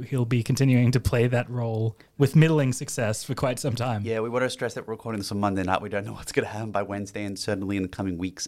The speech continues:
Speaker 2: and months prior to January twentieth. Yeah, I, and in my first introduction to Donald Trump, it actually was, um, The Little Rascals.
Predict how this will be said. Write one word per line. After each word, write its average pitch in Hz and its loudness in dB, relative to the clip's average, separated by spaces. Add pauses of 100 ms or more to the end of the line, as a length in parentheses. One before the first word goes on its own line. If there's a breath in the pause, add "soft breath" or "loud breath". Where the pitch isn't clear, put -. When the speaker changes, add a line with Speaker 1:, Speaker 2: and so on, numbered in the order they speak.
Speaker 2:
and 92 -4
months 92 -2
prior 95 -4
to - -14
January 95 -8
twentieth. 127 -6 (460 loud breath)
Yeah, 147 2
I, 131 -4 (440)
and 120 -2
in 113 -4
my 120 0
first - -8
introduction 101 -2
to 92 -4
Donald 92 -2
Trump, 95 0
it 98 -4
actually 107 -6
was, 85 0
um, 87 -4
The - -8
Little 85 -4
Rascals. 85 -4